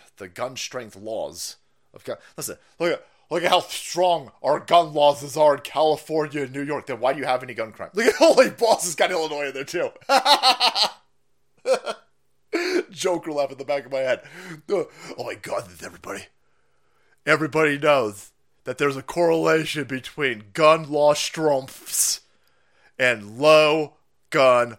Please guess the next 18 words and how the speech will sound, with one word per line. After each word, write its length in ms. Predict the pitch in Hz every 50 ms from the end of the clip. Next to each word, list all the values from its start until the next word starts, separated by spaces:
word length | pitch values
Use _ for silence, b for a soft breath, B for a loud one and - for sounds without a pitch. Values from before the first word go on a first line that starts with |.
| _ _ _
homicides. 1000 | - - 156 160 143 131 120 110 - - - 131 113 107 92 90 87 - - _ _ _ -
Take, 260 | - 127 120 131 -
for 240 | - 147 151 147 156
example, 720 | 143 120 - 131 180 185 165 147 143 - 117 113 117 b b b b b
California, 1120 | - - - 123 123 127 131 139 139 - - - 147 139 131 131 135 135 147 151 156 147 B B B _
Illinois, 600 | 123 120 117 123 127 147 151 139 135 135 139 135
New 120 | 131 135 135
York." 240 | 139 139 123 117 - _ _
Are 100 | - 156
you 140 | 175 180 233
fucking 320 | - - 240 214 220 220 190
shitting 320 | - 269 247 208 175 160
me? 80 | 175 175 _ _ _ _ _ _ _ _ _ _ _ _ _ _ _ _
<laughs> 120 | - -
Are 1040 | 349 370 - - - - 330 - - 320 320 - 277 320 - - 277 302 254 247 294
you 180 | 247 269 277 240
kidding 340 | - 330 311 277 226 170 147
me? 180 | 160 185 175